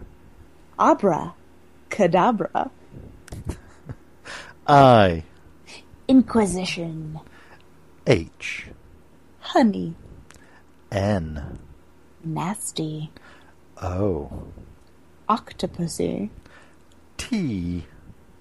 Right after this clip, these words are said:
Speaker 1: Trollop.
Speaker 2: T.
Speaker 1: Trite.
Speaker 2: U.
Speaker 1: Undulate.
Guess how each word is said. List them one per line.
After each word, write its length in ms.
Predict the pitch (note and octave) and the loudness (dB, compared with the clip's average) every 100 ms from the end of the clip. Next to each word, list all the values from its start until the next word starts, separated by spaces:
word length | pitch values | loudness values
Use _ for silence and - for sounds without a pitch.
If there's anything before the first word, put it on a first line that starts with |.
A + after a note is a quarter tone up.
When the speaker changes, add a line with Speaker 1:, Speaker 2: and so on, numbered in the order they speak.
| - | -14
Speaker 1:
Trollop. 840 | - - - C4+ A3+ E3+ - - D4 - - - - - - - - - - - - - - - - - - - - | -10 -8 2 4 4 2 -2 -10 -14 -16 -20 -20 -20 -20 -20 -18 -16 -16 -18 -20 -18 -20 -20 -20 -20 -20 -20 -20 -10
Speaker 2:
T. 680 | - A#3 G3 C3+ G2+ F2+ E2+ - - - - - - - - - - - - - - - | 0 2 4 2 0 -6 -8 -16 -20 -20 -20 -20 -20 -20 -20 -20 -20 -20 -20 -20 -20 -10
Speaker 1:
Trite. 680 | - E4+ A#3+ - - - - - - - A2+ - - - - - - - - - - - - - - G#3 | -2 2 4 2 -4 -8 -8 -18 -20 -16 -16 -18 -20 -20 -20 -20 -20 -18 -16 -20 -20 -20 -20 -20 -20 -14
Speaker 2:
U. 720 | B2 A2+ B2 A2 F#2 F2 E2 - - - - - - - - - - - | -10 -2 2 4 2 -2 -6 -10 -20 -20 -20 -18 -18 -20 -20 -20 -14 -2
Speaker 1:
Undulate. 960 | G3 G#3+ A3 E3+ D#3+ D3+ D#3 - - | 4 6 6 4 0 0 -4 -10 -20